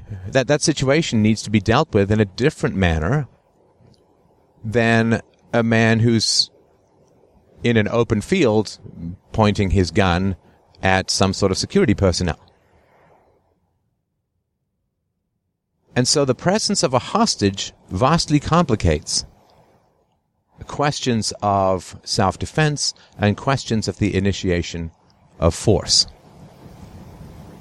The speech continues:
You know, can you get a clear shot without harming the hostage? Well, that's problematic. Most hostages would rather you didn't shoot the guy and take their chances with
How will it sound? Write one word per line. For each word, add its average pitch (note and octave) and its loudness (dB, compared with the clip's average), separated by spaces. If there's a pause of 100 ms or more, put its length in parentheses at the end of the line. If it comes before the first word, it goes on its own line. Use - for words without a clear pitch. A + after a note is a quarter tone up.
(440)
You F2 2
know, E2 4
can A2 2
you A#2+ 2
get A#2 0
a A2+ 0
clear A2+ 0
shot B2 -4 (240)
without F#2+ 2
harming B2 0
the A2+ 2
hostage? G2 -4
Well, A#2 0
that's - -4 (920)
problematic. G#2+ 0
Most G#2 -2
hostages G#2+ -2
would G2 -2
rather G#2+ 2
you G#2+ 2
didn't D3 0
shoot - -4
the F#2+ 0
guy F2+ 2 (480)
and F#2+ 0
take A2 0
their G2 0
chances A#2 0
with F2+ 0